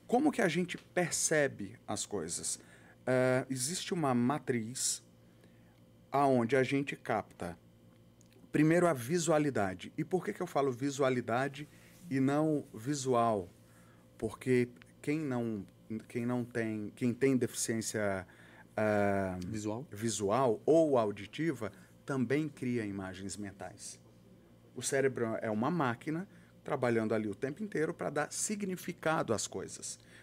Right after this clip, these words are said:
Speaker 1: Então, pelo tato, pelo olfato, pela visão, eu vou criando esse, esse cenário todo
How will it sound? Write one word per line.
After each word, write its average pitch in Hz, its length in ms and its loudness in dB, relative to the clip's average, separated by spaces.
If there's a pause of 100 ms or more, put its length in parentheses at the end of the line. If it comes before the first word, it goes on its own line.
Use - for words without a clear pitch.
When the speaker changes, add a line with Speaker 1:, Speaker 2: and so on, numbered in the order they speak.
(100)
Speaker 1:
Então, 147 200 -2 (240)
pelo 170 200 0
tato, 139 400 -2 (360)
pelo 127 340 4
olfato, - 720 0 (500)
pela 113 240 0
visão, 113 520 -2 (360)
eu 107 80 -4
vou 117 180 -2
criando 135 800 0
esse, 117 640 -2 (500)
esse 110 960 -2
cenário 131 640 0
todo 113 500 0